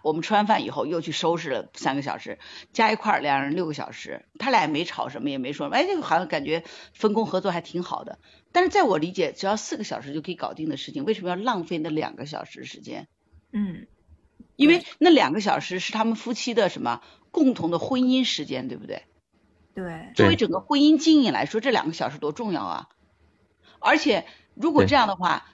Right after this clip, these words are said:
Speaker 1: 他那个，如果他觉得不够公平，我们讲哈，那他前面，前面在准备菜的那个三个小时里，他先生完全可以介入进去，跟他一起共同收拾一些东西，或者聊聊天，或者交流，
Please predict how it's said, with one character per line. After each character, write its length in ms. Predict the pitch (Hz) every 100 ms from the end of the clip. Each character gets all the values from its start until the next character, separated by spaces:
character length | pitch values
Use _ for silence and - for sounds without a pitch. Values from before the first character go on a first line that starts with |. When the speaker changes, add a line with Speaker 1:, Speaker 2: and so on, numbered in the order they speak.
| _
Speaker 1:
他 160 | 254
那 140 | 262 262
个， 80 | 202
如 120 | 214
果 100 | 196
他 100 | 202
觉 140 | 185
得 60 | 175
不 140 | 165
够 160 | 170 220
公 200 | 151 139
平， 180 | 139 -
我 100 | 135
们 100 | 175
讲 220 | 156 110
哈， 180 | 123 - - -
那 160 | 269
他 180 | 254 277
前 280 | 269 - 247
面， 160 | 214
前 180 | 190 196
面 100 | 226
在 120 | 233
准 240 | 233 175 131
备 120 | 185
菜 360 | - - 320 214
的 80 |
那 140 | 160 156
个 60 |
三 200 | 147 175
个 60 | 170
小 180 | 156 -
时 120 | -
里， 160 | 147 - - -
他 120 | -
先 180 | 269 302
生 140 | 277
完 160 | 214 196
全 120 | 226
可 80 | 202
以 140 | 185
介 220 | 165 302 240
入 120 | 165
进 200 | 147 135
去， 240 | - - - _ _ _
跟 140 | - 220
他 100 | 220
一 140 | 220
起 180 | - 156
共 220 | - 220
同 320 | 165 135 151 - _ _ _
收 260 | - - 208
拾 140 | 208
一 20 | 180
些 140 | 156
东 180 | 143 151
西， 80 | 147
或 160 | 170
者 60 | 156
聊 180 | 147 143
聊 160 | 170
天， 320 | 160 190 180
或 100 | 180
者 60 | 175
交 240 | 151 202
流， 260 | 196 120